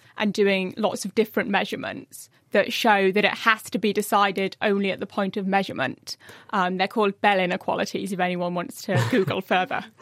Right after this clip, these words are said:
Speaker 2: And over what sorts of scales can this operate? Or is it infinite? As in, if I had a particle which was generated at the time of the Big Bang and, it, and, the, and another particle, it, its pair,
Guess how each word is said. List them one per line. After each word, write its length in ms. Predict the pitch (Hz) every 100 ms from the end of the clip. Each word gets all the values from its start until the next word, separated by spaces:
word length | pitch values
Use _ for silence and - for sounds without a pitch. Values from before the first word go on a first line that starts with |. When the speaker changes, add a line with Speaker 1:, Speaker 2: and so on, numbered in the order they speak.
| - - - -
Speaker 2:
And 200 | 165 - -
over 260 | 185 175
what 260 | 180 214 208
sorts 260 | - 170 156
of 100 | 143
scales 500 | - 143 139 123 -
can 180 | 131 127
this 140 | 117
operate? 460 | 139 - 95 85 -
Or 280 | - 123 - _ _ _
is 200 | 139 123
it 140 | 135 156
infinite? 460 | 135 123 107 - -
As 180 | 131 127
in, 200 | 123 -
if 160 | 139 151
I 120 | 151
had 160 | 147
a 40 | 123
particle 640 | - 131 - - 120 117
which 220 | - 120
was 140 | 120 -
generated 640 | 131 120 113 110 117 110 - _ _ _ _ -
at 160 | 131
the 80 | -
time 280 | 110 120 113
of 80 | 104
the 80 | 110
Big 220 | 104 -
Bang 340 | 107 - 104 - - - -
and, 160 | 117 120
it, 160 | 117 117
and, 140 | 113
the, 60 | 113 - - -
and 120 | 117 120
another 260 | 123 123
particle, 640 | - 110 - - 104 98 - -
it, 160 | - -
its 180 | 113 - _ _ _ -
pair, 320 | 135 98